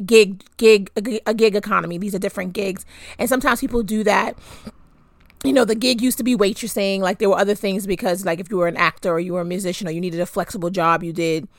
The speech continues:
gig work, like you worked as a waitress, and that way you could, you know, do what you need to do during the day and waitress at night or wait, be a waiter.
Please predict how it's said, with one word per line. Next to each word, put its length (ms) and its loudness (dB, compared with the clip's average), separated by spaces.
gig 240 0
work, 240 0
like 160 -4
you 60 -8
worked 180 -4
as 100 -6
a 40 -2
waitress, 500 0
and 160 -2
that 140 0
way 100 0
you 120 -8
could, 380 -2
you 80 -8
know, 540 -6
do 300 -8
what 180 -8
you 40 -4
need 140 -4
to 80 -8
do 140 -4
during 180 -6
the 80 -6
day 200 -2
and 120 -8
waitress 240 -6
at 120 -6
night 220 -6
or 120 -4
wait, 260 -8
be 120 -8
a 40 -2
waiter. 340 -8